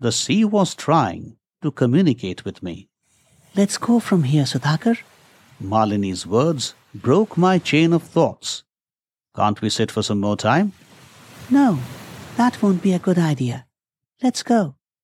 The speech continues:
Speaker 1: As we moved into the cab, I turned my gaze at the waters again. The waves now beat the shore with greater force, as though unhappy about the communication not happening.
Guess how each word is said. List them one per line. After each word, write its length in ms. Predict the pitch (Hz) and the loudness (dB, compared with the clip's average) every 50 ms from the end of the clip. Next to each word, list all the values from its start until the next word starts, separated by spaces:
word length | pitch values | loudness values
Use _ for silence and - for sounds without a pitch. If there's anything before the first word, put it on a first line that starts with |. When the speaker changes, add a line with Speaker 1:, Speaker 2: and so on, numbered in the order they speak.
| _ _ _ _ _ _ - | _ _ _ _ _ _ 0
Speaker 1:
As 260 | 107 113 117 107 - | 2 2 2 2 0
we 140 | 101 110 104 | -2 -4 -2
moved 420 | 95 92 113 156 196 185 151 120 | -2 0 0 2 2 2 0 0
into 220 | 139 165 170 160 160 | 0 0 2 2 2
the 140 | 156 156 | 2 0
cab, 420 | - - 139 147 180 190 180 139 113 - - - - - - | 0 2 0 2 2 2 0 -2 -6 -12 -18 -20 -20 -8 -2
I 200 | - 190 233 240 | 0 2 2 2
turned 420 | - - - 170 202 208 202 180 165 | 0 0 2 2 4 4 4 2 2
my 200 | 175 185 185 180 | 2 2 2 0
gaze 600 | 127 110 127 160 147 107 90 85 - - - - _ _ _ _ - | 0 2 2 2 2 2 -2 -4 -8 -12 -12 -12 _ _ _ _ -4
at 220 | - 117 117 101 92 | 0 0 0 0 0
the 120 | 113 107 | -2 -2
waters 520 | 90 101 120 131 127 - 131 135 135 117 | 0 0 0 0 0 2 0 0 2 2
again. 480 | 131 120 107 139 160 147 107 95 95 - _ _ _ _ _ _ _ _ _ _ _ - | 0 0 2 2 2 2 0 -2 -8 -16 _ _ _ _ _ _ _ _ _ _ _ -12
The 160 | - 104 98 | -8 -8 -6
waves 380 | 92 98 113 123 127 113 104 | -4 -2 0 0 0 -2 -2
now 360 | 104 120 123 123 123 123 117 - _ _ _ - 104 95 | 0 2 2 4 2 2 -2 -4 _ _ _ -16 -8 -2
beat 300 | 113 170 214 196 175 160 | 0 0 0 0 0 0
the 100 | 185 170 | 0 0
shore 520 | - - - 151 131 98 82 - - - _ _ _ _ _ | 0 0 0 0 0 0 -2 -6 -14 -18 _ _ _ _ _
with 300 | - 110 110 98 - - | -8 -6 -6 -6 -6 -8
greater 340 | - - 127 131 127 - 123 | -2 0 0 2 2 0 -2
force, 560 | - - 151 165 147 110 - - - - - _ _ _ _ _ _ - | -2 0 0 0 0 0 -4 -10 -12 -14 -14 _ _ _ _ _ _ -2
as 260 | 104 110 110 - - | -2 -2 -2 -2 -4
though 320 | - 110 110 107 101 - _ _ _ _ - | -2 0 0 0 -2 -4 _ _ _ _ -2
unhappy 720 | - 123 135 127 113 - - 156 175 170 - 185 185 180 - | 0 2 2 2 0 2 2 0 0 2 0 -4 -4 -2 -2
about 500 | 151 135 127 143 143 143 143 139 - - - - - - - | -4 0 2 2 2 2 0 0 -4 -8 -20 -20 -18 -6 -2
the 100 | - 180 | -2 -2
communication 1000 | - - 170 160 156 170 196 180 139 110 - 113 110 104 - - 123 120 120 110 | 0 2 2 4 4 4 4 4 2 0 0 -4 -6 -6 -4 -4 -2 0 0 0
not 200 | 117 135 139 - | 0 0 -2 -2
happening. 680 | - - 165 175 - - 98 92 92 92 92 - 131 | 0 0 0 0 0 -4 -8 -8 -8 -10 -12 -14 -18